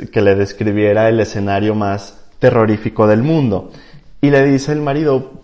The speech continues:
"Pues bastante bien, o sea, pues el niño, pues batallé una noche para dormir al, al chiquito, un berrinche del, pero pues leve, del, del más grandecito". Entonces,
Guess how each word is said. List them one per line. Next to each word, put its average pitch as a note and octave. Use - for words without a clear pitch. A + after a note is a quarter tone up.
"Pues E3+
bastante A3+
bien, C4
o G#3+
sea, -
pues -
el F#3+
niño, G#3+
pues G3
batallé E3+
una E3+
noche D#3+
para C3+
dormir C#3
al, C#3
al A2
chiquito, D#3+
un F#3
berrinche E3
del, A#2+
pero C3
pues C#3
leve, D3
del, G#2+
del A2
más C3
grandecito". D3
Entonces, F3